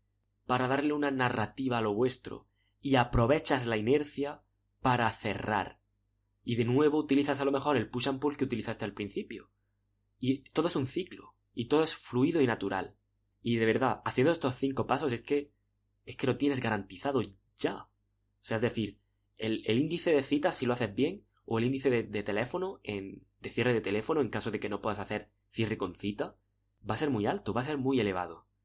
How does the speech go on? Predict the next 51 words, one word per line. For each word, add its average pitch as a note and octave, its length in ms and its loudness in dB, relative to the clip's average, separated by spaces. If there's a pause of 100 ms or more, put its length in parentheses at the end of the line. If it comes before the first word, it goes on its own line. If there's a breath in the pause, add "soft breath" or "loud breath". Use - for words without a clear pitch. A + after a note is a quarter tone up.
(160)
Ten C3 140 0
en D3+ 100 2
cuenta D3 240 2
también B2 380 0
que C#3+ 100 0
si A2+ 140 -6
no B2 120 -2
quieres C#3 240 -2
hacer B2 280 -2
el G#2 400 -4
push A#2 180 -4
and G#2+ 120 -4
pull A2 140 -2
ahí G#2+ 100 2
porque - 280 -6
no A2 140 -4
te G#2+ 80 -4
salga, A2+ 460 -4 (520)
una D3 320 2
limitación B2+ 640 0
temporal A#2 380 0
es A#2 140 -4
muy G2+ 180 -4
útil, F2+ 240 -12
¿vale? A2+ 260 -6 (380)
El A2+ 140 0
hecho C3+ 140 2
de C#3+ 80 8
decirle, G#2+ 380 0
"Nos G#2 140 -4
tomamos B2+ 320 0
algo B2+ 200 2
rápido, G2 560 -4 (400)
pero A2 300 0
diez B2 300 2
minutos, A2 520 -4
que - 180 -6
luego A#2 240 2
me A2+ 120 0
voy, A2 240 2
que A2 100 -2
he G#2 60 -4
quedado, B2+ 500 -2 (240)
o A2 160 -4
que A#2 100 0
luego A#2+ 220 4
tengo A#2+ 160 0
que - 60 0
hacer A2 320 -4
otra G#2 300 -2
cosa", C3 380 -6